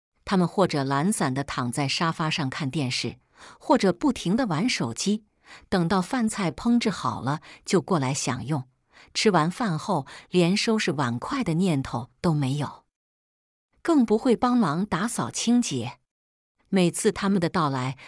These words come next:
都让我和我的老伴累得筋疲力尽。说实话，尽管我和我和老伴感到疲惫，但我们仍然心甘情愿。我们享受着祖孙三代相聚的时光，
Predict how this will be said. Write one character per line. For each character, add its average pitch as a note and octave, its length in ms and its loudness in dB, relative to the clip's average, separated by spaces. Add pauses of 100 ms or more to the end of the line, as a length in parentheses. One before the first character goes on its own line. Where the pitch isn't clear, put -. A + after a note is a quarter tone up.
(140)
都 G3 120 2
让 F#3 260 2
我 C3 60 -4
和 F3 220 0
我 E3 140 0
的 D3+ 100 -2
老 B2 220 -2
伴 F3+ 320 -4 (180)
累 E3+ 220 0
得 C3 100 -4
筋 E3+ 240 2
疲 D3+ 220 -2
力 D3 180 -2
尽。 C3 280 -4 (640)
说 - 240 0
实 D3 200 -2
话， C3 300 -4 (340)
尽 G3+ 240 4
管 F3+ 280 2
我 D3+ 120 0
和 F3 200 -2
我 E3+ 180 0
和 - 160 -4
老 C3+ 240 -2
伴 F3+ 260 -2
感 B2+ 220 -4
到 C3 140 -4
疲 C3 260 -6
惫， F3 220 -4 (460)
但 C4 180 2
我 E3+ 80 2
们 D3 120 2
仍 E3 240 0
然 D#3+ 220 0
心 F3+ 240 0
甘 F3 200 0
情 B2 280 -4
愿。 C#3+ 240 -4 (880)
我 F#3 100 4
们 F#3 100 4
享 D3+ 260 0
受 F3+ 200 0
着 D3+ 180 0
祖 C#3 240 -4
孙 F3+ 260 0
三 G#3 280 0
代 E3+ 180 0
相 F#3+ 320 -2
聚 G3+ 160 -2
的 B2+ 100 -2
时 B2 220 -4
光， C#3+ 280 -4